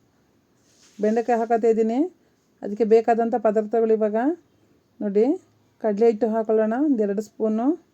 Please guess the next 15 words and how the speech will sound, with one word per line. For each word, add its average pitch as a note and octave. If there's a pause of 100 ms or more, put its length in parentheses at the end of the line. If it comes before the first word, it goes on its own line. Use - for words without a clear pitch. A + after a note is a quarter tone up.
(1120)
ಬೇಕಾದ್ರೆ G#3+
ಸಾರ್ಲಿಲ್ಲ A3
ಅಂದ್ರೆ A3+
ಇನ್ನೊಂದು A3
ಸ್ವಲ್ಪ G#3+
ಹಾಕೊಳ್ಳೋಣಂತೆ. G#3+ (4000)
ಜೊತೆಗೆ G#3+
ಸ್ವಲ್ಪ A3 (220)
ಕ್ರಿಸ್ಪಿಯಾಗಿ A#3
ಬರಲಿ A#3
ಅಂದ್ಬಿಟ್ಟು A3+ (600)
ಅಕ್ಕಿ G#3+
ಹಿಟ್ಟನ್ನು A#3+
ಕೂಡ A#3+
ಸೇರಿಸ್ಕೊಳ್ಳೋಣ. A3+